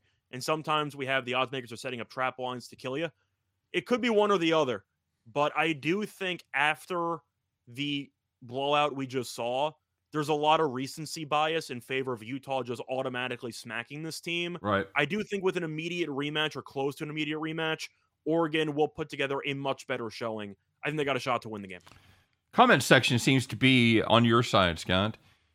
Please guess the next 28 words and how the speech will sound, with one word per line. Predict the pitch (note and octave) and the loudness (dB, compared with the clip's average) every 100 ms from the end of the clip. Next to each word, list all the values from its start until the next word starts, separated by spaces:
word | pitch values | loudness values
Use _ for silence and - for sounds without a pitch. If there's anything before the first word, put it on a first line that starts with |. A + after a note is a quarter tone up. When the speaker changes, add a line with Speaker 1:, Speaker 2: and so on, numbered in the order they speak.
| _ | _
Speaker 2:
J | G#2 G#2+ | 2 2
C | A2 G#2+ | 2 0
Stone | G#2+ G#2+ | 2 2
says | G#2+ F#2 F2+ | 2 0 0
Utah | G2+ G#2+ G#2+ G2 | -2 2 4 4
is | G2 | 4
a | E2+ | 2
phony-ass | - - C#3 D3 C#3 C3 B2+ B2 - | 2 6 6 6 6 6 6 6 2
team. | - B2+ A2+ E2+ C#2 - _ _ _ C2 G1+ D2 | 0 2 2 -2 -8 -16 _ _ _ _ _ -10
That, | D#2 - | -6 -2
Speaker 1:
I | |
think | D#4+ | 0
Speaker 2:
uh, | |
Speaker 1:
they're | G3+ | 0
good. | E3 D3+ G3 F3+ D3+ - | 2 6 6 6 2 -4
I, | - D3 E3 | -2 2 2
I | |
just | E3+ F#3 | 0 -4
think | G3+ F#3 | -6 -2
that | F3+ | 0
Oregon | D3+ D#3+ F#3 E3 F3+ | 2 2 0 0 -4
is | E3+ | -4
a | D#3+ | -6
team | - E3+ E3+ | -6 -6 -2
that | D#3 C#3+ | -2 -2
had | D3+ | -4
such | - F3+ | -2 -6
an | E3+ | -6